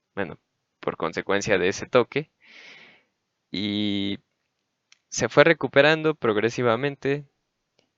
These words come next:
y obviamente alargó un poco más su, su parada después de ese cambio de estrategia por la parada temprana en boxes.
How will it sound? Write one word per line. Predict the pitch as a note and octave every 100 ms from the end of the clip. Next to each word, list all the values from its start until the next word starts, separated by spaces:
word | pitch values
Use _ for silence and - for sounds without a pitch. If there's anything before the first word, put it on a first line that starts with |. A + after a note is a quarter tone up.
| _
y | F#2 F2 F2 F2+
obviamente | G2+ G#2 G#2 A2 G2 G#2+ G2
alargó | F2 E2+ F#2 F#2 F#2
un | F2+
poco | - - F#2+
más | F2+ F2+
su, | - D#2 - -
su | - -
parada | - G#2 A2+ A2 G#2
después | G#2 - - F#2+
de | F2 E2 -
ese | G2 -
cambio | - F2+ F2
de | E2+
estrategia | - G2 G2 G#2+ G#2 A2
por | G2 F#2 -
la | - A#1+ - - - - - _ _ _ _
parada | - F2 F2 F2 E2+
temprana | - F#2 - G2+ G2+
en | G2+
boxes. | A2 A#2 - C3 D#3+ -